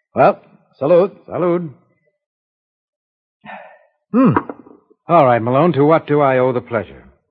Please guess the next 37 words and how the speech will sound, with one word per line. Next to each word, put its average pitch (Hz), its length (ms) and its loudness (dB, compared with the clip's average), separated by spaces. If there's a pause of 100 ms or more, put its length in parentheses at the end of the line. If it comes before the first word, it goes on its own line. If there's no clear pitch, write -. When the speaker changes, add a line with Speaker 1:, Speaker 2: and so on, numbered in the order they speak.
(280)
Speaker 1:
Well, 220 240 2
for 170 160 2
one 226 180 4
thing, 190 280 2
I 202 80 2
was 175 160 2
wondering 190 260 0
whether 190 140 0
you 156 140 2
found 190 260 -2
a 143 40 0
successor 139 540 -4
to 104 60 -4
Arthur 120 320 -4
Hall. 123 720 -8 (580)
Speaker 2:
Uh, 87 680 -10
successor? 147 680 -14 (300)
Speaker 1:
Well, 135 120 0
Arthur 139 240 2
used 135 180 -4
to 127 60 -2
represent 135 380 0
you, 120 60 -4
didn't 131 280 -4
he? 123 120 -8 (640)
Speaker 2:
I'm 139 360 -2
glad 180 340 -2
you 185 140 -2
mentioned 123 480 -6
that, 113 160 -6
Malone. 135 380 -4
I 202 120 -2
could 202 200 -8
use 147 260 0
a 110 60 -6
good 104 200 -4
lawyer. 101 540 -2